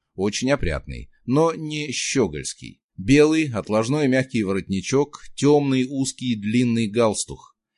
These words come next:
И весь он сразу производит впечатление телесной чистоты, свежести и, по-видимому,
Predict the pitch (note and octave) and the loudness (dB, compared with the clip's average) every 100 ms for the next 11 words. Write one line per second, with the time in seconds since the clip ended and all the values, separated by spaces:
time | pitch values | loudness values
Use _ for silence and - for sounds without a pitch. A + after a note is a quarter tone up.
0 | _ - C3+ C3 F#2 F#2+ D#3 D#3 - D#2+ | _ -4 2 2 2 2 2 2 0 -4
1 | D2 C3 D#3+ D3 C3+ C3+ B2 D3 C3 A#2 | -2 2 2 2 0 0 0 -2 -4 -6
2 | A#2 A#2+ G#2+ D3 D3+ C#3 C3 A#2+ B2+ C3 | -10 -8 -4 -2 0 0 -2 0 0 2
3 | B2+ B2+ A#2+ B2 - A#2+ A#2+ F2+ - G#2 | 0 -2 -4 -6 -4 -4 -2 -4 -4 -2
4 | C3+ E2 - - - _ _ - G3 - | -2 -2 -10 -12 -20 _ _ -8 -8 0
5 | A2 G2+ A2+ A#2 D3 D#3 F3 - | 0 2 0 0 0 -2 -6 -10